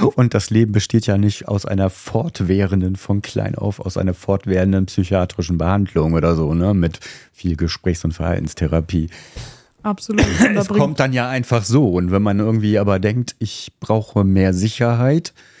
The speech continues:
Speaker 1: und Verlässlichkeit in, in Beziehungen, Familie und Schule, und dann kommen diese überfallartigen Sachen, die eben eigentlich, wie es auch sein sollte, spontan, aber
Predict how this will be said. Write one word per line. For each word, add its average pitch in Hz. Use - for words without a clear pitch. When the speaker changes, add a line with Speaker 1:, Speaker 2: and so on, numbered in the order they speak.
Speaker 1:
und 104
Verlässlichkeit 139
in, 123
in 123
Beziehungen, 135
Familie 120
und 117
Schule, 135
und 101
dann 110
kommen 107
diese 98
überfallartigen 107
Sachen, 104
die 98
eben 98
eigentlich, 101
wie 101
es 98
auch 95
sein 104
sollte, 104
spontan, 113
aber 98